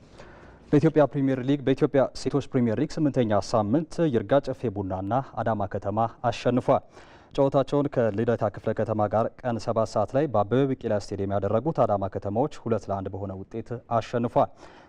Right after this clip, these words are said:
አዳማ ከተማን አሸናፊ ያደረጉ ግቦችን ሰርካለም ሻፊና ምስር ኢብራሂም አስቆጥሯል። የልደታ ክፍለ ከተማን ብቸኛ ግብ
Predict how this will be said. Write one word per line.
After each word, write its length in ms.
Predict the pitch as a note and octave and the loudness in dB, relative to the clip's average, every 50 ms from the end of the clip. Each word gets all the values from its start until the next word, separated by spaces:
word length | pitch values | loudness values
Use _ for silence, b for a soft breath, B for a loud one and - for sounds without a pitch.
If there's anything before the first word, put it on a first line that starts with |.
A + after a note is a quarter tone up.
| B B | B B
አዳማ 240 | D3 C#3 C#3 C#3 C#3 | 2 2 4 2 2
ከተማን 420 | C3 - B2+ - B2 B2 C3+ D3 C#3+ | 0 -2 -2 0 0 2 2 2 0
አሸናፊ 360 | A#2 - - A#2+ A2+ G#2+ G2+ | -2 -2 -4 -2 -2 -2 -2
ያደረጉ 360 | A#2 G#2+ G2+ G#2+ G#2 G#2+ G2+ G#2 | -2 -2 -2 -2 -2 -2 -4 -4
ግቦችን 460 | G2+ G2+ G2+ A2 A#2+ A#2 - - D3+ D3+ | -6 -4 -4 -4 -4 -4 -2 -4 -4 -2
ሰርካለም 500 | - A#2+ G#2+ A2+ - A2 G2 G2 G2 G2 | -2 -2 -2 -2 -2 -2 -2 -2 -4 -6
ሻፊና 460 | - - G#2 G2+ - - G#2 G2+ A2+ C3 C#3+ C#3+ | -4 -4 -4 -4 -2 -4 -6 -2 0 0 0 0
ምስር 300 | A#2 G2 - - G#2 G2 | -2 -6 -8 -8 -8 -8
ኢብራሂም 360 | G2 G2 G#2 G#2+ A#2+ C3+ C#3 - - - | -6 -2 -2 0 0 0 -4 -6 -6 -4
አስቆጥሯል። 600 | B2 A#2+ - - - C3 B2 - C3 B2+ - B B B B B B B B - | -4 -4 -4 -2 -4 -4 -2 2 2 2 2 B B B B B B B B 2
የልደታ 360 | C#3 C3+ C#3+ C3 C3 - C3+ B2+ | 2 4 4 4 4 2 2 -2
ክፍለ 180 | - - - A#2+ | -2 0 -2 -2
ከተማን 380 | A2+ A2+ G#2 A2+ G#2 G#2 G2+ G2 | 0 0 -2 0 -2 -2 -2 -2
ብቸኛ 420 | A2+ A2+ - - G#2 G2 F#2+ G2 | -4 -6 -6 -6 -6 -4 -4 -2
ግብ 160 | G2 B2+ C3+ | -2 -2 -4